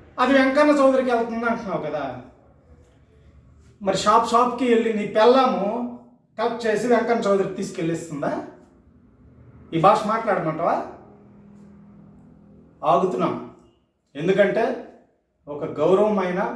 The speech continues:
ఒక పద్ధతి అయిన నాయకత్వంలో మేము ఉన్నాం కాబట్టి ఇప్పుడు వరకు గౌరవంగా, పద్ధతిగా మాట్లాడాం. వాళ్ళు ఒక నిర్ణయం తీసుకుంటే,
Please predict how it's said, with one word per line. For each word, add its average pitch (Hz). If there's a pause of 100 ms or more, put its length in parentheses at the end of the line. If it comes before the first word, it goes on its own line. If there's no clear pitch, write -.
(140)
ఒక 151
పద్ధతి 180
అయిన 185 (280)
నాయకత్వంలో 190 (100)
మేము 170
ఉన్నాం 202
కాబట్టి 156 (440)
ఇప్పుడు 170
వరకు 202 (300)
గౌరవంగా, 180
పద్ధతిగా 185
మాట్లాడాం. 196 (1160)
వాళ్ళు 190
ఒక 190
నిర్ణయం 240
తీసుకుంటే, 175